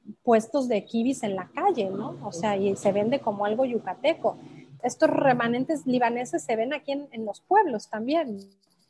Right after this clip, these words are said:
sin saber si es una presencia libanesa o no, o qué pasó en la historia. Hoy en día son cosas que se consumen en todos los lugares. Términos para decir las cosas, como por ejemplo, pues, la clásica baguette o un clásico pan, que aquí lo conocen como el francés.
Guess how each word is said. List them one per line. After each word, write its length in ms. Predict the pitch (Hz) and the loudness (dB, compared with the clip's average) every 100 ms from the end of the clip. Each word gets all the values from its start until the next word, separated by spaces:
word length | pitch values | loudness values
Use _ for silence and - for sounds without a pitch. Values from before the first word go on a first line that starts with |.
| _ - | _ -6
sin 280 | - 254 | 2 4
saber 340 | 226 240 269 302 | 6 6 8 4
si 160 | - | 4
es 140 | 277 277 | 2 2
una 160 | 277 | 0
presencia 380 | 233 214 247 269 | 2 2 2 2
libanesa 640 | 240 202 196 208 233 226 202 | 2 2 0 -2 0 -2 -2
o 80 | 190 | 0
no, 220 | 208 233 | 2 2
o 140 | 190 | 2
qué 100 | - | -2
pasó 380 | 220 208 - 220 | -2 -2 0 0
en 60 | 226 | 0
la 60 | |
historia. 520 | 180 - 226 277 311 - _ _ | -2 -2 0 2 0 -4 _ _
Hoy 280 | 233 247 226 | 6 8 6
en 140 | 208 | 2
día 240 | 226 254 233 | 0 0 -2
son 340 | 214 226 220 _ | -2 -4 -6 _
cosas 280 | 220 208 226 | 2 2 -2
que 100 | 220 | -6
se 120 | 185 | -8
consumen 560 | 185 175 220 240 269 262 _ _ - | -6 -2 0 2 0 -4 _ _ -4
en 180 | 196 185 | -2 2
todos 380 | 208 196 185 196 | 4 4 0 -6
los 320 | 185 180 - | -8 -8 -8
lugares. 480 | 180 180 180 175 - _ _ | -8 -6 -8 -12 -18 _ _
Términos 500 | 247 254 262 254 240 | 6 6 4 0 0
para 300 | 233 202 202 | 2 4 4
decir 320 | 196 - 220 | 2 0 2
las 200 | 220 214 | 2 2
cosas, 480 | - 214 220 208 - | 2 2 4 0 0
como 220 | 185 185 | -6 -4
por 160 | 180 185 | -4 -4
ejemplo, 360 | 175 196 226 | -2 -2 -2
pues, 200 | 220 180 - | -6 -10 -10
la 120 | 180 | -6
clásica 560 | - 208 208 233 202 | 0 0 0 -2 0
baguette 500 | 190 185 190 208 240 196 | 0 0 4 4 4 0
o 40 | |
un 120 | 202 | -2
clásico 420 | 208 196 214 - | -2 -2 -2 -4
pan, 260 | 185 202 247 | -2 -2 0
que 80 | 202 | -2
aquí 180 | - 208 | 0 0
lo 120 | 202 | 0
conocen 360 | 196 190 208 | -2 -2 -2
como 220 | 208 196 185 | -2 -4 -6
el 80 | |
francés. 800 | 180 190 180 - 226 262 269 - | -6 -4 -6 -2 0 0 -4 -12